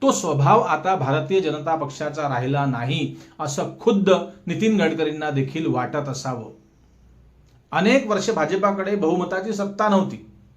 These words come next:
अनेक वर्ष. नरेंद्र मोदी यांनी सामदाम दंडभेदाचा वापर करून वाटेल ते करून भाजपाला सत्ता मिळवून दिली, हे जगजाहीर आहे.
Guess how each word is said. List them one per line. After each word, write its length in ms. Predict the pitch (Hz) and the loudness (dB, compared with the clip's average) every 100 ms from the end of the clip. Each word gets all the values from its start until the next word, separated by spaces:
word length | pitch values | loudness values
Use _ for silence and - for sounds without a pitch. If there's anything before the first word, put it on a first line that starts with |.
| - | -4
अनेक 260 | 220 294 208 | 0 2 0
वर्ष. 280 | 143 - - - - - - - - - - - - - - - - - - 156 | -4 -6 -12 -20 -20 -20 -20 -20 -20 -20 -20 -20 -20 -20 -20 -20 -20 -20 -10 2
नरेंद्र 400 | 190 269 285 262 | 6 8 8 6
मोदी 280 | 240 254 | 6 4
यांनी 300 | 233 214 240 | 4 4 2
सामदाम 680 | 254 - 175 226 214 208 220 | 0 4 6 6 4 4 4
दंडभेदाचा 800 | 196 190 208 175 165 185 185 208 | 4 4 4 4 4 2 4 2
वापर 360 | 185 156 185 185 | 4 4 2 -2
करून 340 | - 190 220 | 2 4 4
वाटेल 680 | 151 165 - 254 240 - - | 6 6 6 2 2 2 2
ते 160 | 254 285 | 4 4
करून 260 | 240 254 | 2 2
भाजपाला 540 | 214 156 190 196 185 196 | 4 4 4 2 2 2
सत्ता 420 | 156 135 - 180 | -2 -6 -2 0
मिळवून 400 | 165 147 156 160 | 2 0 0 -2
दिली, 520 | 147 170 160 - - | 0 2 2 0 -4
हे 100 | 185 | -2
जगजाहीर 520 | 190 160 135 131 120 95 | 0 0 2 0 0 -6
आहे. 220 | - | -12